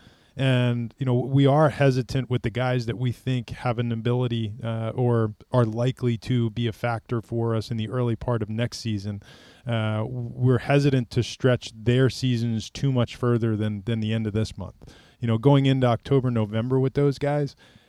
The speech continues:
you know, puts you in a, a bit of a precarious position as you start twenty-one, because you don't want 'em to come to camp tired. You know, they, they have to go, they have to go recover because they did just stress themselves for three months. And, uh, we learned a lot.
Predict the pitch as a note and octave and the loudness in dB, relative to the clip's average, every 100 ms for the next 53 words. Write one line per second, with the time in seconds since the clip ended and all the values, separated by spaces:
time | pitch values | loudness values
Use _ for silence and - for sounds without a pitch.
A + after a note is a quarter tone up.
0 | _ C#3 C#3+ - D3+ - C#3 C3 B2 A#2+ | _ 0 2 4 4 4 2 4 2 0
1 | B2 B2 A#2 A2+ - C3 C3 B2 G#2+ A#2+ | 0 0 -2 -4 -4 -2 0 0 0 -2
2 | A2 A2+ A#2+ G#2+ A2 - A#2+ - B2 A2+ | 0 -2 -2 -2 -2 0 0 0 -4 -2
3 | A2 A2+ F#2+ G2+ A2 A#2 A#2+ C3 C3+ B2+ | 0 -2 -2 -6 -2 0 2 2 2 0
4 | A#2 - B2+ A#2 - - A#2+ G#2+ - - | -2 -2 -2 -2 -4 -2 -2 -2 -8 -6
5 | C3+ F#2 - - B2 A#2+ B2 B2+ B2 C3 | -6 -6 -10 -8 -2 0 0 0 2 0
6 | - B2 B2 A#2+ A#2 C3 C3 - A#2 A#2 | 0 0 2 4 2 2 2 0 2 2
7 | G2 - B2+ F#2+ F2+ _ _ _ _ B2 | 0 -2 -2 -2 -8 _ _ _ _ 2
8 | C3 C3 A#2 C3+ C#3 A#2+ A2 - - - | 6 6 6 4 4 2 0 -2 -16 -20
9 | - - C#3+ B2 B2+ G#2+ - G#2+ G#2 - | -10 2 4 4 -2 -4 -2 -2 -2 -4
10 | G#2+ - A#2 G#2 G2+ F#2+ - G#2+ G2+ - | -10 -4 -4 -2 -4 -8 -10 -10 -10 -14
11 | - - - - D#3 D#3 D3+ D#3 D3 F3+ | -20 -20 -20 -6 -2 0 4 6 8 6
12 | D#3 A2 A#2 | 4 2 0